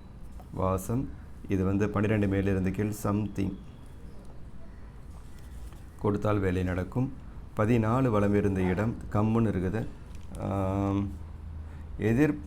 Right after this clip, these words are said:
எதிரெதிர் பக்கங்கள் சமமான வடிவம். சமமான வடிவம் கம்முன்னு முடியுது. எதிரெதிர் பக்கங்கள் சமமா இருந்துச்சுன்னா அது செவ்வகம் இல்ல? செவ்வகம்.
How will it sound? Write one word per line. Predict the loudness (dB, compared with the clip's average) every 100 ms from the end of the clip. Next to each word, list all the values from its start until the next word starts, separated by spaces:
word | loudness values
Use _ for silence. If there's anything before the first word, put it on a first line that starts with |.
| -12 -14 -14 -14 -14 -14 -8
எதிரெதிர் | 0 2 2 2 0 0
பக்கங்கள் | -2 0 0 2 0
சமமான | 0 0 2 2 2
வடிவம். | 0 0 -2 -4 -8 -12
சமமான | -8 -4 -4 -2 0 2
வடிவம் | 2 2 2 2 0 -2 -8 -12 -12 -12 -12 -12 -14 -12 0
கம்முன்னு | 2 4 4 4
முடியுது. | 4 2 0 -2 -4 -12 -14 -12 -12 -12 -8 0
எதிரெதிர் | 4 4 4 2
பக்கங்கள் | 0 0 0 2 2
சமமா | 2 2 2
இருந்துச்சுன்னா | 2 0 -2 -2
அது | 0 2 0 0
செவ்வகம் | 0 2 4 2 2 -4 -4
இல்ல? | -2 -2 -4 -10 -14 -16 -16 -16 -14 -16 -16 -16 -16 -14 -14 -12 -14 -14 -14 -16 -14 -14 -14 -14 -10
செவ்வகம். | -6 -4 -4 -4 -2 -2 -2 -4 -2 -2 -2